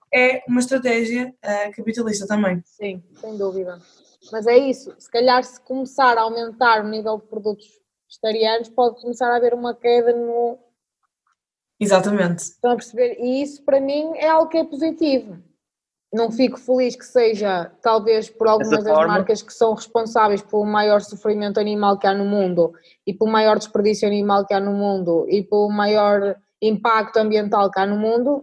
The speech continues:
Speaker 2: mas fico feliz por ver que está a aumentar a oferta nesse sentido.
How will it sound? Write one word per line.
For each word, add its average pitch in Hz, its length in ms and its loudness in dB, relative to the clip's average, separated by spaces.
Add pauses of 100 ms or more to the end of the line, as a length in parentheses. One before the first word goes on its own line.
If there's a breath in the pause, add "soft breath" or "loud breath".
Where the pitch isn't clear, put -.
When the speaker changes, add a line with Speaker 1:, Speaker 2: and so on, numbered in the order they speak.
Speaker 2:
mas 247 200 -2
fico 262 280 -2
feliz 254 380 2
por 247 140 2
ver 247 220 0
que 247 100 -12
está 247 420 0
a 247 80 -6 (560)
aumentar 254 380 2
a 247 80 2
oferta 254 440 0
nesse 208 280 -4
sentido. 214 440 -2